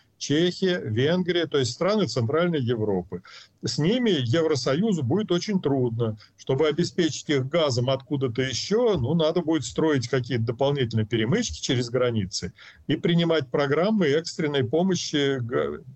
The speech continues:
этим странам, если «Газпром» отрубит им снабжение. Поэтому по времени,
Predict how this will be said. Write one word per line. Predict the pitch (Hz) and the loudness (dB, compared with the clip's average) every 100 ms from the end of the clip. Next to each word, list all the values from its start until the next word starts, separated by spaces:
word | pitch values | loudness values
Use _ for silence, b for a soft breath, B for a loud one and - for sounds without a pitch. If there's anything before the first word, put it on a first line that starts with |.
| - | -8
этим | 170 135 120 110 | -2 -2 0 -2
странам, | - 147 214 208 123 | -2 0 0 0 0
если | 107 165 170 170 | 0 0 0 -2
«Газпром» | 143 117 151 175 160 | 0 -2 0 0 0
отрубит | 113 131 170 160 - | 0 0 -2 -4 -6
им | 139 156 | -4 -4
снабжение. | - 143 113 98 98 92 87 - B B B | -2 -2 -2 -2 -4 -6 -14 -20 B B B
Поэтому | 120 175 202 202 190 175 B B _ 147 127 | 0 0 2 2 2 0 B B _ -4 -2
по | 180 175 | 0 2
времени, | 135 170 262 254 226 185 143 104 | 2 0 0 0 2 2 2 0